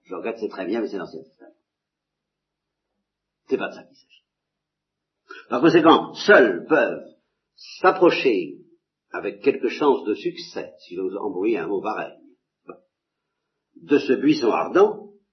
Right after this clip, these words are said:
ceux qui ont compris qu'il n'était absolument pas question que l'homme par lui-même y arrive. C'est, c'est un jeu divin où il n'y a qu'un seul espoir, c'est de se laisser emporter comme un fétu de paille dans le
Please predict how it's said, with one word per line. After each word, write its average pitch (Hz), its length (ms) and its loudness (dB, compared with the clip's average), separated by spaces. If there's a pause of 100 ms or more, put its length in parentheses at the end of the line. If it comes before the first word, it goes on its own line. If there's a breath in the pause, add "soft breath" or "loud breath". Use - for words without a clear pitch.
(320)
ceux 170 280 8
qui 127 180 2
ont 98 120 4
compris 139 800 2 (120)
qu'il 120 120 -2
n'était 107 240 0
absolument 117 540 0
pas 76 240 -10
question - 600 -2 (440)
que 113 80 0
l'homme 101 560 0
par 120 180 0
lui-même 104 600 -2
y 82 120 -10
arrive. - 200 -14 (600)
C'est, - 320 -18 (480)
c'est - 400 -8
un 104 140 2
jeu 104 300 0
divin 117 580 -2 (460 soft breath)
où 127 400 0
il 113 160 -4
n'y 107 100 0
a 82 100 -4
qu'un 127 180 0
seul 101 180 -2
espoir, 113 520 -2 (140)
c'est 101 240 -4
de 101 120 -2
se - 180 -8
laisser 92 440 -6
emporter 123 600 0
comme 87 160 -8
un 85 80 -8
fétu - 320 -6
de - 60 -20
paille - 260 -10 (1600)
dans 95 500 -8
le 82 320 -8